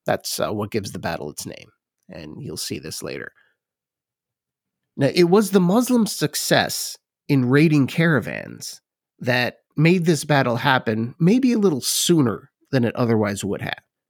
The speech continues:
So the Meccans were planning and raising an army and recovering from the humiliation at Badr. And within a year, this is, this is fast by ancient times, they were ready,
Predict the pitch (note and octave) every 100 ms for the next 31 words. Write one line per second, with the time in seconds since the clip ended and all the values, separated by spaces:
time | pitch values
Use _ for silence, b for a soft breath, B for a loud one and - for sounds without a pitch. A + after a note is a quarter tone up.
0 | _ _ _ _ _ _ _ _ _ -
1 | - A#2+ B2 C#3+ A3+ B3+ G3 D#3 C3+ -
2 | C3 - - E3 D#3+ G#2+ - - A#2 G#2+
3 | A#2 D3 F3 E3 C#3+ A#2+ A#2 A2 D2 -
4 | _ _ _ - B2+ C#3+ A#2+ - F3+ F3
5 | D3+ B2 - A#2+ A#2 C#3+ C#3 D3+ C#3+ B2+
6 | C3 - G#2 F#2 A2+ G2+ C#2+ G1+ - _
7 | _ _ _ _ _ - B2+ A#2+ A#2 -
8 | C3 G#3 A#3 D#3 C#3 A2+ D#2+ G2 D#3+ _
9 | - - D#3+ - _ - C3+ - G#2 -
10 | A2 - - - A#2 A#2 B2 - - G2
11 | D#2+ B2+ - _ _ _ _ _ _ -
12 | D3+ F#3+ F#3 E3 G3+ F#3 -